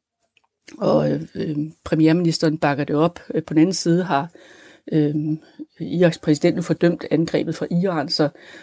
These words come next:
så, så, så hvordan det kommer til at stå i forhold til, øh, samarbejdet og, øh, ja, irakernes i virkeligheden, øh, forhold til de internationale styrker, det er stadig uklart.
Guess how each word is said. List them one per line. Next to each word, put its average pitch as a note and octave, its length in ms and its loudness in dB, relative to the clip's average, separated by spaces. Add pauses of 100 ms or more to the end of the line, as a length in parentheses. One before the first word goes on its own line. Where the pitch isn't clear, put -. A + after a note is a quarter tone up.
(100)
så, D#3 220 4
så, D3 380 0 (140)
så - 260 -4
hvordan D#3+ 400 2
det G3 160 -2
kommer D3+ 160 2
til D3 160 -4
at E3 100 0
stå F#3+ 280 2
i F#3+ 60 0
forhold D#3 320 2
til, D3+ 500 0 (540)
øh, D3 280 -2
samarbejdet D3+ 840 0
og, C#3 240 -6 (160)
øh, C#3+ 200 -4 (420)
ja, D#3+ 120 0
irakernes D3+ 600 0
i - 160 -8
virkeligheden, D#3+ 500 0 (600)
øh, C#3+ 300 0
forhold E3 540 0
til D#3 300 0 (200)
de E3+ 60 0
internationale D#3 500 2
styrker, D#3 320 -2
det E3+ 80 0
er D#3+ 40 2
stadig D#3 300 4
uklart. - 480 -6